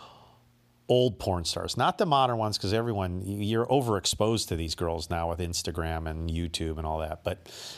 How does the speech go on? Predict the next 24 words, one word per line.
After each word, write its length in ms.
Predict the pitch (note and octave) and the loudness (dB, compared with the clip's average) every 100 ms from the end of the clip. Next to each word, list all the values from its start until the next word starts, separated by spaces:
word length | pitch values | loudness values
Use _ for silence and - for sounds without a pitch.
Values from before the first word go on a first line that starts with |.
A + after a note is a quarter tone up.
| - - - - | -18 -20 -10 -6
uh, 100 | - | -2
I, 120 | A2+ - | 0 0
you 160 | A#2 A2 | 0 2
know, 80 | G#2 | 2
these 240 | C3 D#3+ | 2 0
girls 340 | - D3 C#3 - | 2 2 2 0
from 460 | A2+ G2 G2 F#2+ - _ _ _ _ - F#2+ | -2 -2 -4 -8 -16 _ _ _ _ -14 -8
ten, 300 | - C3+ C3+ | 4 4 4
fifteen 540 | B2 C3+ - - G#2+ G2+ | 0 0 0 -2 -2 -2
years 320 | A2+ B2+ A2 | 0 0 0
ago? 240 | E2 F2 | 0 -2
Where 440 | E2+ F2 A2+ C#3+ C3 | 0 0 0 2 2
are 180 | A#2 A2 | 2 2
they 140 | G#2 | 0
now 300 | G2 G2+ F#2+ | 0 0 0
as 140 | F2 | -2
they 240 | F2+ F2 F#2 | -2 -2 -2
age? 380 | F#2+ F#2+ F#2 - | 0 0 -2 -2
What 160 | A2 B2+ | -2 0
do 80 | |
they 180 | C3 A2 | -2 -2
look 340 | F#2+ G2+ G#2+ G2+ | 0 0 0 0
like 280 | F#2 E2+ E2+ | -2 -2 -4
now? 560 | F2 F2+ F2 D#2+ E2 | -2 -2 -2 -4 -6